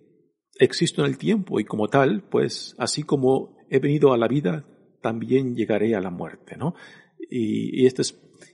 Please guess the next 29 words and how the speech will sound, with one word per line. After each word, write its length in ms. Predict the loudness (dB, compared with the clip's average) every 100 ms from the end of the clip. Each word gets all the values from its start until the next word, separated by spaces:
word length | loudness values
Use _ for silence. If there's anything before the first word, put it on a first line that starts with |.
| -6
esta 240 | 2 4
reflexión, 760 | 4 4 0 2 4 4 2 -6 -18 _ -8
am, 460 | -2 -2 -2 -6 -12 _ _ _ -20 -10
sobre 380 | 0 6 6 6
la 120 | 4
vida 200 | 4 4
y 40 |
la 100 | 4
muerte, 360 | 4 2 2 2
pues 260 | 6 4 4
es 100 | -4
algo 300 | -2 0 0
que 120 | 0
todos, 680 | 6 10 10 8 0 -10 -20 _ _
todos 400 | 6 6 6 0
tenemos 440 | 0 0 0 -2 -2
que 600 | 0 0 0 -10 -20 _ -8
hacer 320 | -2 0 0
la 160 | -2
paz 240 | -2 -6 -6
con 180 | -4 -2
ella. 340 | 0 -2 -4 -10 -20 _ _
Y 520 | -8 -4 -2 -4 -8 _
cuando 400 | 2 4 4 2
no 80 | 4
hacemos 280 | 2 2 2
la 140 | 2
paz, 240 | 0 -2
pues 320 | 2 0 0